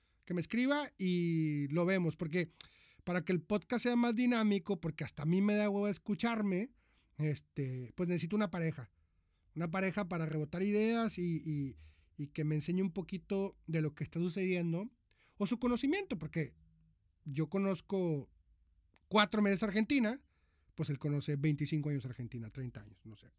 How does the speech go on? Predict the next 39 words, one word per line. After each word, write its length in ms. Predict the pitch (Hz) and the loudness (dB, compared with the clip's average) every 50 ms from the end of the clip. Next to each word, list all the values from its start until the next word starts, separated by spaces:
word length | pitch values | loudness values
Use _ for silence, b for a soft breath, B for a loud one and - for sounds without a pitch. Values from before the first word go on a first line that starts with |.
| _ _ _ _ _ _ | _ _ _ _ _ _
Entonces, 340 | _ 156 156 151 165 156 156 b b b b b b b b b b - | _ -4 -2 -2 -2 -2 -4 b b b b b b b b b b 0
mándenle 220 | 180 196 220 233 | 2 4 6 6
un 60 | 240 | 6
mensaje 360 | 240 226 - 247 262 254 - | 6 6 6 4 2 2 2
y 40 | 277 | 0
que 120 | - 226 202 | 0 0 0
me, 220 | 190 175 156 - | 2 0 0 0
y 100 | - 160 | -2 -4
que 120 | 160 - 170 | -2 0 0
me, 340 | 165 160 156 147 143 143 - | 2 2 2 0 -2 -4 -4
y 100 | - 165 | -4 -4
que 120 | 160 - 160 | -2 -2 -2
me, 400 | 156 151 151 147 147 143 143 139 - | 0 0 0 -2 -2 -2 -4 -4 -2
que 80 | 175 | -2
me 80 | 170 165 | -2 -2
escriba. 340 | 160 - 233 233 220 170 - - - - - _ _ _ _ _ _ - _ _ _ _ _ _ _ _ _ _ _ _ - - - - | 0 2 2 2 2 2 0 -6 -14 -20 -20 _ _ _ _ _ _ -20 _ _ _ _ _ _ _ _ _ _ _ _ -20 -20 -12 -6
¿Cuánto 220 | - 175 156 196 | -4 -4 0 0
llegamos, 240 | 185 180 175 175 156 | 2 2 2 2 2
Viole? 220 | 147 143 127 104 - _ _ _ - _ _ _ _ _ _ _ _ _ _ _ _ _ _ _ _ _ _ _ _ _ _ _ _ _ _ _ _ | 2 0 -2 -4 -8 _ _ _ -20 _ _ _ _ _ _ _ _ _ _ _ _ _ _ _ _ _ _ _ _ _ _ _ _ _ _ _ _
Cincuenta, 500 | - - 190 180 165 214 240 285 285 294 | -4 -2 0 0 2 2 2 2 2 2
ya 60 | 285 | 0
estamos 220 | 262 - 285 302 | 0 0 0 0
en 60 | 294 - | 0 0
cincuenta. 480 | 269 240 214 247 254 269 233 311 294 233 | -2 -2 0 0 0 0 0 -4 -6 -6
Uy, 380 | 214 233 277 311 330 320 285 - | -4 -2 0 0 0 0 0 -2
cabrón, 400 | - 233 208 202 208 240 247 240 | -4 -4 -2 -2 0 0 0 0
me 80 | 220 | 0
faltan 240 | 214 240 233 294 294 | 0 0 -2 -2 -2
algunas 320 | 302 294 294 302 302 285 | 0 0 0 -2 -4 -4
cosas 340 | - - 285 277 262 285 240 | -4 -4 -2 -2 -2 -4 -6
que 140 | - 294 277 | -6 -6 -6
platicarles. 680 | 240 277 277 247 285 - 269 240 220 208 214 226 - b b b b b b b | -6 -6 -8 -8 -6 -4 -2 -2 0 0 -2 -2 -4 b b b b b b b
Vamos 220 | 202 226 277 269 | -2 0 2 2
a 60 | 285 277 | 2 0
ver 140 | 277 262 - | -2 -2 -4
qué 160 | 294 294 - | -4 -6 -2
chingados 400 | - 311 294 285 277 262 277 285 285 285 - _ _ | -2 0 0 0 0 0 0 -2 -2 -6 -10 _ _
les, 360 | 214 208 202 190 165 - - _ | -2 0 0 0 -2 -4 -10 _
les, 400 | - 190 185 185 180 165 160 - | -4 -2 0 0 0 -2 -4 -6